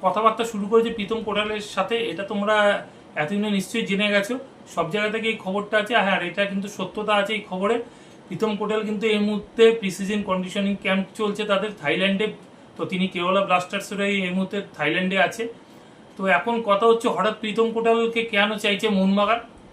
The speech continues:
তো কথা হচ্ছে যে আনোয়ার আলী এই মুহূর্তে মোহনবাগান সুপার জায়ান্টে অনিশ্চিত। তো মোহনবাগান সুপার জায়ান্ট কিন্তু যতই বলুক আনোয়ার আমাদের প্লেয়ার, আমাদের সাথে কন্ট্রাক্ট আছে, কিন্তু এই মুহূর্তে ফিফার যা, আহ, গাইডলাইন আছে সেখানে কিন্তু প্লেয়ারদের,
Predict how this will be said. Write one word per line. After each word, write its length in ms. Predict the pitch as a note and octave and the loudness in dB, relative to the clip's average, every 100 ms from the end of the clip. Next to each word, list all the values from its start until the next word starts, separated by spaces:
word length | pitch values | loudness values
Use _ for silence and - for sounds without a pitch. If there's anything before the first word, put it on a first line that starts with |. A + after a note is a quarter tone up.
| - - - - | -20 -20 -14 -4
তো 220 | F#3+ F#3+ | -2 0
কথা 240 | E3+ D3+ A3 | -2 2 6
হচ্ছে 360 | A#3 A3+ B3+ | 6 4 0
যে 320 | G#3 A#3+ A#3+ A#3+ | 2 4 4 4
আনোয়ার 560 | E3 F3+ A3 A#3 A#3 | 2 2 2 4 4
আলী 200 | A#3 B3 | 4 4
এই 80 | A3+ | 2
মুহূর্তে 320 | A3 A3+ A#3+ | 0 -2 0
মোহনবাগান 460 | A3+ G3+ G#3 G#3 A3 | 0 2 0 0 -2
সুপার 340 | - F#3 G#3 | -2 0 0
জায়ান্টে 500 | G#3 G#3+ G#3 A#3+ A#3+ - - - | 2 0 0 2 2 0 -12 -6
অনিশ্চিত। 540 | F#3 G#3 G3+ - D#3+ C3+ - - - - - - | 0 2 0 -2 -4 -4 -8 -20 -20 -20 -16 -6
তো 60 | |
মোহনবাগান 420 | F3 F#3+ G#3+ A3+ | 0 2 2 2
সুপার 300 | G#3+ F#3 A3 | 0 -2 -2
জায়ান্ট 260 | G3 A3+ G#3+ | 0 0 -2
কিন্তু 180 | G#3 A3+ | -2 -4
যতই 420 | - C#4 A#3+ A#3 | -2 -2 0 -2
বলুক 340 | F#3+ G#3+ A3 | 0 0 0
আনোয়ার 320 | G3+ F#3 G3+ G3 | 2 2 4 4
আমাদের 380 | F3+ F#3+ G3+ F#3+ | 4 2 0 -2
প্লেয়ার, 260 | F#3+ F#3+ F#3+ | 0 2 2
আমাদের 220 | F3 E3+ | 0 -4
সাথে 160 | F#3 | -6
কন্ট্রাক্ট 540 | F#3 E3+ E3 F3+ F#3 F#3+ | -4 -4 -2 -2 -2 -2
আছে, 200 | F3 A3+ | -2 -4
কিন্তু 420 | F#3 F3 G3 F#3+ - - - - - - | -6 -6 -6 -6 -10 -20 -20 -20 -18 -6
এই 140 | E3+ | 0
মুহূর্তে 340 | G3+ G3+ A3 A3+ | 2 2 2 2
ফিফার 400 | F#3 A3 A3 F3 | 2 0 0 2
যা, 180 | A3 A3 | 6 6
আহ, 420 | G#3+ - D#3+ D#3 | 6 2 -2 0
গাইডলাইন 480 | D#3 F3+ G3 A3+ G#3+ | 0 0 2 2 2
আছে 200 | G3+ A3+ | -2 -4
সেখানে 320 | F3+ F3 G3+ | -6 -4 -2
কিন্তু 200 | G3+ G#3+ | -2 -4
প্লেয়ারদের, 580 | - F3 F#3 E3+ G3+ | -4 0 0 2 -2